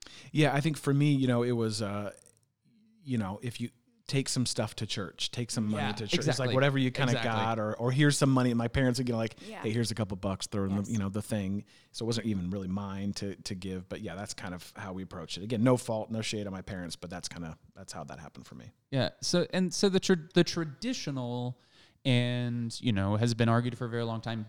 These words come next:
Speaker 2: biblical, uh, sort of precedent for this giving is the tithe, the ten percent, the magical ten percent.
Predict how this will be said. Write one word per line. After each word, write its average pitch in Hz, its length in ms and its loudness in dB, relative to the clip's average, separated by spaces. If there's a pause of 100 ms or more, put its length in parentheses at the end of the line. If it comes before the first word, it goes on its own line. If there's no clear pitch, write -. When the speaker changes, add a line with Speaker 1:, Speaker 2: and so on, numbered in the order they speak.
Speaker 2:
biblical, 113 920 2 (440)
uh, 98 300 -2 (340)
sort - 240 -2
of - 140 -16
precedent 123 840 -2
for 123 300 2
this 110 240 0
giving 110 560 -2
is 117 180 2
the 113 140 -4
tithe, 85 640 -4
the 107 120 -4
ten 110 520 -2
percent, 95 560 -4
the 113 80 -2
magical 101 400 0
ten 95 240 -4
percent. - 500 -8